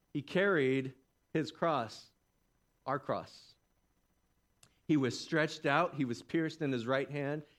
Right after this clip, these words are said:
and his left. His feet were pulled down as a nail was driven through both of them against the tree.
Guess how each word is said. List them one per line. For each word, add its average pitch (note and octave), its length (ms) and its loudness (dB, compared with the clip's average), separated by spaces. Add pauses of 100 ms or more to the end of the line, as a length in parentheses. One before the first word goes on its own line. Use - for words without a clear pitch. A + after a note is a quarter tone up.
(120)
and C3+ 140 0
his A#2 160 -2
left. C#3 360 0
His A#2 160 -4
feet D3+ 280 -2
were C3+ 80 -4
pulled C3+ 320 -2
down C3+ 300 2
as A#2+ 120 -2
a B2+ 60 0
nail C3+ 400 2 (200)
was B2+ 180 0
driven C3+ 320 0
through C3+ 160 -2
both C3 320 0
of C3+ 80 0
them C#3+ 140 0
against C3 360 -2
the C3 80 -2
tree. D#3 440 -2